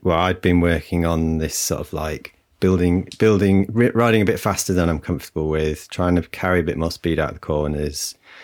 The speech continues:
And I'd gone there with sort of a focus, a focus on that and a plan to sort of build as things went on. Classic racer talk, building speed through the weekend starts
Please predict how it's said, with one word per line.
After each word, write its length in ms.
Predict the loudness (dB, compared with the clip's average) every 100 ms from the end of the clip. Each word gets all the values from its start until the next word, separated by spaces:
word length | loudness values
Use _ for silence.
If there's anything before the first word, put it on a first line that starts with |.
| -14 -4
And 80 |
I'd 120 | -4 0
gone 180 | 2
there 160 | 4 2
with 140 | 0
sort 200 | 0 -4
of 160 | -6 -10
a 80 | -10
focus, 680 | -2 -2 -2 -6 -4 -6 -8 _ _ _ _ _ _
a 40 | -6
focus 420 | -2 -2 -2 -4
on 140 | 0
that 320 | 0 0 -4 _ -10
and 140 | -6
a 80 | -6
plan 460 | -4 -2 0 0 -2
to 140 | -4
sort 200 | -6 -6
of 140 | -6 -10 -2
build 360 | 0 0 -2 -6
as 220 | -10 -6
things 300 | -4 -4 -6
went 180 | -6 -6
on. 300 | -6 -6 -8 _ _ _ _ _ _ _ -16
Classic 500 | -8 -6 -4 -6 -8
racer 380 | -8 -6 -4 -6
talk, 360 | -8 -8 -8 -8
building 320 | -6 -4 -6
speed 360 | -8 -6 -6 -6
through 180 | -10 -6
the 60 | -4
weekend 520 | -4 -4 -8 -8 -8
starts 440 | -10 -4 -4 -4